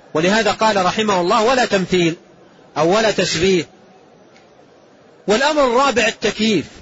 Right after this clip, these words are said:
الأمر الرابع التكييف ما ذكره الشيخ. الشيخ ذكر التشبيه والتعطيل،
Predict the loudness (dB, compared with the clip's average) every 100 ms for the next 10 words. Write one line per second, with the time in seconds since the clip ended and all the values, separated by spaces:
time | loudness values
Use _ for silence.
0 | -20 -20 -20 -20 -20 -20 -20 -20 -20 -8
1 | -4 0 0 0 0 0 0 -4 -6 -20
2 | -20 -20 -20 -10 -6 -2 -4 -2 0 0
3 | -2 -14 -20 -20 -20 -20 -20 -20 -20 -20
4 | -20 -20 -20 -20 -20 -20 -20 -20 -20 -20
5 | -20 -20 -20 -10 -4 -2 -2 0 0 0
6 | 0 -2 -4 -8 -20 -20 -20 -20 -20 -16
7 | -6 -4 -2 -2 0 0 0 -2 -4 -4
8 | -2 0 2 2 0 -2 -2 -2 -2 -2